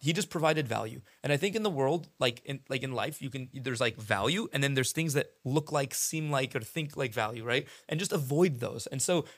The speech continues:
how can you provide value to a company immediately? That's just the number one, right? And, and it kinda goes back to the thing earlier, right? Where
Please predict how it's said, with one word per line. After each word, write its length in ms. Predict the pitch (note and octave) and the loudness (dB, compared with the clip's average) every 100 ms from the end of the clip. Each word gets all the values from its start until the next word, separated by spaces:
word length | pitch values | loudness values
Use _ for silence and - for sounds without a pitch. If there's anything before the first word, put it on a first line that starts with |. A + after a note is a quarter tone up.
| _ | _
how 160 | D3 F#3+ | 4 4
can 140 | A3+ | 4
you 60 | A3+ | -2
provide 460 | - D3+ C3 D#3+ C#3+ | -2 2 4 4 4
value 240 | C3 C#3+ | 2 2
to 100 | C3+ | 0
a 40 | B2 | -2
company 400 | B2+ A#2+ B2 A2+ | -4 -4 -4 -4
immediately? 480 | G#2+ G#2 - - - | -6 -8 -10 -14 -2
That's 220 | D#3+ E3+ - | 2 2 0
just 200 | E3+ - | -4 -2
the 60 | |
number 260 | D#3 C#3+ C3 | 0 2 0
one, 220 | A#2+ - | -2 -4
right? 300 | - A#2+ D#3+ - _ - | 4 4 4 -2 _ 2
And, 220 | D3+ - - | 2 2 -2
and 320 | D3+ C#3+ - - - | 0 -2 -6 -18 -4
it 160 | D3+ C#3+ - D3 | -4 -4 -10 0
kinda 240 | F#3+ A3 | 2 6
goes 140 | G3+ | 6
back 160 | E3 F3+ | 6 2
to 80 | F3 | 2
the 80 | D#3+ | 0
thing 180 | E3+ D3 | -2 2
earlier, 360 | E3+ E3+ A#2 | 2 2 0
right? 240 | A2+ B2 D#3 | 0 0 2
Where 240 | C3 A#2+ | 2 2